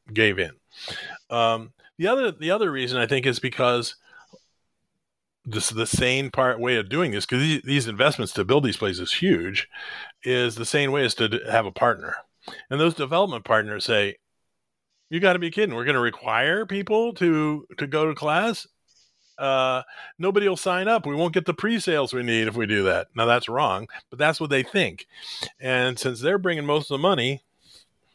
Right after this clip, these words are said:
the, the, the educational institution gives in. Um, now, there are two that are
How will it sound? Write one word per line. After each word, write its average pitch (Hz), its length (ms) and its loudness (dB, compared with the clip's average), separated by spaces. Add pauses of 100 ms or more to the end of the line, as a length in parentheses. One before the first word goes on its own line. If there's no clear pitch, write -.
(460)
the, 117 360 2
the, 123 260 0
the 123 120 4
educational 123 540 2
institution 120 560 0
gives 107 240 4
in. 104 240 2 (500)
Um, 104 440 -2 (360)
now, 131 140 2
there 143 160 2
are 139 40 0
two 180 640 2
that 139 160 2
are 135 420 0